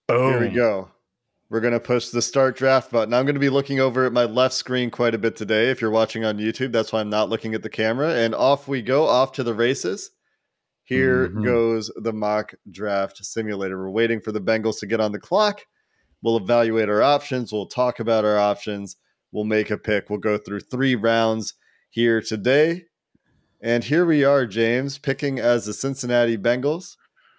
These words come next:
Speaker 1: And
Speaker 2: Oof.
Speaker 1: this is one of those scenarios that Joe Goodberry actually tweeted about on Sunday morning. The run of eight picks or so before the Bengals pick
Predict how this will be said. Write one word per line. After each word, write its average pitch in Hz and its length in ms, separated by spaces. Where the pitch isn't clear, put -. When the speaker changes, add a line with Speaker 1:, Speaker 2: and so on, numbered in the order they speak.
Speaker 1:
And 120 540
Speaker 2:
Oof. 92 140
Speaker 1:
this 143 340
is 160 160
one 160 200
of 151 80
those 139 260
scenarios 113 920
that 120 160
Joe 143 240
Goodberry 151 320
actually 123 280
tweeted 135 300
about 98 200
on 92 140
Sunday 92 300
morning. 90 260
The 117 220
run 190 560
of 120 300
eight 156 300
picks 143 300
or 139 80
so 139 280
before 127 380
the 117 120
Bengals 117 580
pick 101 340